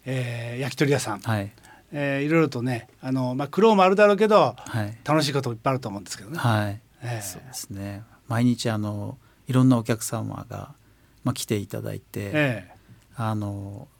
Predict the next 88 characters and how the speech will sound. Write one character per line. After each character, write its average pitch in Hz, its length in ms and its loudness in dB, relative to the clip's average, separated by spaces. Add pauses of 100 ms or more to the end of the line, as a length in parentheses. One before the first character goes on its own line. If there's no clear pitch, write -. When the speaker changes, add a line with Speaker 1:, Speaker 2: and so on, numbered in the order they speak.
Speaker 2:
も 123 80 -6
う - 20 -6
と 131 120 -8
て 139 120 2
も 120 240 4
楽 110 200 0
し 107 100 -4
い 104 60 -6
で 98 100 -10
す。 - 160 -10 (380)
Speaker 1:
あ 113 180 0
あ、 113 60 -2
そ 123 100 -10
う 113 60 -8
で 110 60 -2
す 107 40 2
か。 101 60 0
Speaker 2:
は 101 60 -2
い。 - 220 -12
Speaker 1:
え 127 840 -10
え。 - 40 -20 (540)
あ 175 100 0
の、 175 160 4
ど 196 280 2
う 190 60 10
い - 20 12
う 185 60 10
お - 20 4
話 165 260 6
を 147 40 0
さ 135 120 0
れ 127 60 2
る 117 60 -4
ん - 20 -12
で - 60 -12
す - 40 -10
か？ - 80 -6
あ 135 40 0
あ - 20 -2
い - 20 -2
う 127 40 -12
と - 80 -18
こ - 60 -20
ろ - 60 -20
で - 60 -20
は。 - 60 -20 (880)
Speaker 2:
ま 170 100 -2
あ、 156 40 -2
そ - 120 -4
ん 160 60 2
な - 120 -2
た 160 180 2
わ 170 120 6
い 175 40 2
も 185 440 2
な 185 140 6
い 170 40 4
話 131 320 4
な 160 120 6
ん 127 40 4
で 101 60 0
す - 140 -6
け 110 80 -6
ど 95 120 -6
も、 - 80 -4
Speaker 1:
え 135 320 4
え。 - 100 -20 (340)
Speaker 2:
あ 110 200 -2
の、 101 360 -4
ま 120 80 2
あ、 - 20 2
常 110 220 4
連 110 140 2
さ 113 180 -2
ん 110 80 -2
と 120 160 -8
か、 104 480 -2
Speaker 1:
う 151 40 0
ん。 139 260 0
Speaker 2:
あ 139 60 -4
と 131 100 0
は 117 40 0
そ 110 140 -4
の、 98 360 -6 (400)
ま - 60 -8
あ、 - 20 -6
田 156 120 2
無 151 80 6